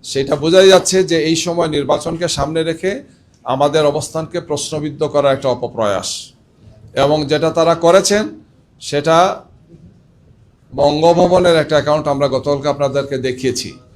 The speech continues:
সেখান থেকে কাজটা করেছেন। অর্থাৎ বাংলাদেশের এই সাইবার সুরক্ষা ব্যবস্থা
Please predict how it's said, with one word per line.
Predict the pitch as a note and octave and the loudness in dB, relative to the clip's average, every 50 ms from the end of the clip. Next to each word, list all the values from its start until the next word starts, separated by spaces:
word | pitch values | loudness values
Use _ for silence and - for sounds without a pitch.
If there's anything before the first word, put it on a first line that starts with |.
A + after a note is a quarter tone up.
| _ _ _ _ | _ _ _ _
সেখান | - - - - D#3 D3+ D#3+ F3+ F3 | -16 -10 -4 -2 -2 0 0 -2 -2
থেকে | F3 E3+ D3 D#3 D3+ | -2 -4 -4 -4 -4
কাজটা | B2 C3+ C3+ - - B2+ | -4 -4 -4 -4 -4 -6
করেছেন। | A#2+ A2 A2+ G#2 G#2+ - - - - _ _ _ _ - - _ _ - | -6 -6 -6 -8 -8 -12 -14 -14 -16 _ _ _ _ -20 -20 _ _ -4
অর্থাৎ | - B2 B2+ - D3 C#3+ C3+ | -4 -4 -2 2 0 0 0
বাংলাদেশের | C3 C3+ C#3 C#3 C#3+ D3 C#3+ D#3+ D#3 - - E3+ F3 F3+ E3+ - - - | 0 0 0 2 2 2 2 0 -2 -2 -2 0 0 -2 -2 -6 -10 -8
এই | D3 C#3+ C#3+ C#3+ C#3 C#3 - - - - _ _ _ _ - - | -6 -4 -4 -4 -6 -6 -10 -12 -14 -20 _ _ _ _ -20 -16
সাইবার | - - - C#3+ C#3+ D3 C#3+ E3+ E3+ | -12 -6 -2 0 2 2 4 2 2
সুরক্ষা | D#3+ B2+ - D3 C#3+ D3+ D#3+ D#3 - D#3+ D#3+ | 2 0 -2 -2 -2 -2 -2 -4 -4 -6 -4
ব্যবস্থা | D3+ D3+ D3 D3 D3 - - - D3+ B2+ G#2 - - | -2 -2 -2 -4 -4 -6 -2 0 0 0 0 -4 -10